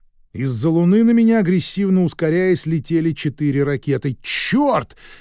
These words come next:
Я развернулся и бросился на утек, но они, очевидно, двигались значительно быстрее меня. Я произвел расчеты,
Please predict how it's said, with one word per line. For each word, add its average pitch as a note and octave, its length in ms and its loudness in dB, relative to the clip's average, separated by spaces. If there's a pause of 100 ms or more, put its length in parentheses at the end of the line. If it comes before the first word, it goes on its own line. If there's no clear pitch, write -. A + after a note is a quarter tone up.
Я C#3 140 0
развернулся D#3+ 640 2
и C#3+ 40 2
бросился D3 540 -2
на D3+ 160 2
утек, D3 320 0
но C#3 140 -2
они, F3+ 220 0
очевидно, C3+ 520 -4
двигались D3 440 -4
значительно D#3 520 -4
быстрее D#3 420 -2
меня. D#3+ 360 -2 (240)
Я D3 160 -2
произвел D#3 440 0
расчеты, D3+ 520 -2